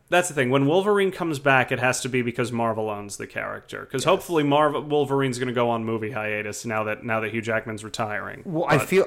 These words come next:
Speaker 2: I feel, but I feel like X-Men have kind of, I mean, their, their well is drying up. The, the third, the third First Class was critically and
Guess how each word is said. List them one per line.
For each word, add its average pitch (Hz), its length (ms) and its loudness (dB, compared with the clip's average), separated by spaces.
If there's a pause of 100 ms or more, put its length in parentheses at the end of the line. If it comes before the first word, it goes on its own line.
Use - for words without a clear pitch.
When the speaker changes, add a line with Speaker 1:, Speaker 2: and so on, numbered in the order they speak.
(120)
Speaker 2:
I 143 120 4
feel, 160 240 2
but 123 180 2
I 110 120 4
feel 135 260 2
like 101 420 0
X-Men 117 400 -4
have 98 160 -8
kind 110 260 -4
of, 92 320 -4
I 104 80 -8
mean, 98 180 -4
their, 95 280 -4
their 101 160 -4
well 95 360 0
is 85 140 -6
drying 101 420 -6
up. 117 300 -4
The, 92 160 -4
the 90 180 -10
third, 113 460 -2
the 92 140 -16
third 113 300 -2
First 101 320 -4
Class 123 340 -2 (100)
was 92 460 -4
critically 98 760 -6
and 90 560 -6